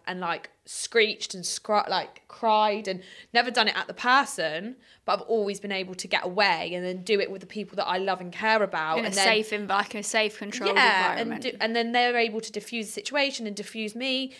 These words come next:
Speaker 1: Like, I, I couldn't do that in there.
Speaker 2: Yeah.
Speaker 1: There was no way of me doing that. Um, and it wa-, it was, don't get me wrong, it was probably, wa-, it was obviously not one of my proudest moments, but at the same time,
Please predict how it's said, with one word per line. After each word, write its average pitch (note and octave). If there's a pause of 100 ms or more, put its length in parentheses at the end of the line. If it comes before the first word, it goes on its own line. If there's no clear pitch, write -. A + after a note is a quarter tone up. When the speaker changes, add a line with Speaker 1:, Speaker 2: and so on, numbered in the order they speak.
(220)
Speaker 1:
Like, A3 (880)
I, B3
I A3+
couldn't B3
do A#3
that E3+
in D#3+
there. - (300)
Speaker 2:
Yeah. G#3+
Speaker 1:
There B3
was B3
no C4+
way A#3
of G#3+
me G3
doing F#3
that. -
Um, G3+ (420)
and A3+
it -
wa-, E4
it C#4+
was, D#4+ (440)
don't C4+
get A#3+
me B3+
wrong, A#3+
it -
was G#3+
probably, A#3
wa-, A3
it G#3+
was A3
obviously B3+
not G#3+
one G3+
of F#3+
my F#3+
proudest G3+
moments, F3
but -
at G#3
the G#3
same A3+
time, B3